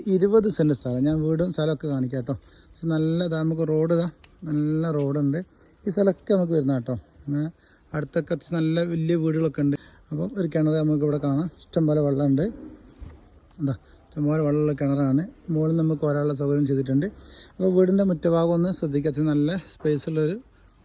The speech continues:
ആ, വീട് തന്നെയാണ്. എന്താ, അപ്പം ഈ വീട് നമുക്ക് പഴയ കാലങ്ങളിലൊരു വീടല്ലേ. അപ്പോൾ വീടിന് നമുക്കിവിടെ കാര്യമായിട്ട് എന്തായിരുന്നില്ല, ഒരു വില നമ്മൾ ആഡ് ചെയ്തിട്ടില്ല. ചെറിയൊരു വിലക്കാണ് വീട് നമ്മൾ കൊടുക്കുന്നത്. സ്ഥലത്തിൻ്റെ വില നമുക്ക്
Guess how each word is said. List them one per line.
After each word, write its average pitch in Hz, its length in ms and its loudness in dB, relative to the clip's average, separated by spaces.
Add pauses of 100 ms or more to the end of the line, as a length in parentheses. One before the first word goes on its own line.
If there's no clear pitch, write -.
(120)
ആ, 156 40 -4 (320)
വീട് 143 180 2
തന്നെയാണ്. 135 320 0 (140)
എന്താ, 135 140 -6 (840)
അപ്പം 165 220 -10 (680)
ഈ 233 120 2
വീട് 214 220 4
നമുക്ക് 196 240 -2 (240)
പഴയ 180 220 -2
കാലങ്ങളിലൊരു 196 480 0
വീടല്ലേ. 135 300 0 (240)
അപ്പോൾ - 180 -8 (100)
വീടിന് 214 360 2
നമുക്കിവിടെ 180 400 2
കാര്യമായിട്ട് 151 380 0
എന്തായിരുന്നില്ല, 147 400 2 (560)
ഒരു 156 160 0
വില 147 140 2 (100)
നമ്മൾ 151 160 2 (480)
ആഡ് 143 160 0
ചെയ്തിട്ടില്ല. 135 380 0 (160)
ചെറിയൊരു 165 360 -2
വിലക്കാണ് 147 340 -2 (100)
വീട് 151 180 0
നമ്മൾ 156 220 0
കൊടുക്കുന്നത്. 135 360 -2 (480)
സ്ഥലത്തിൻ്റെ 202 580 0
വില 120 100 0 (340)
നമുക്ക് 160 300 -2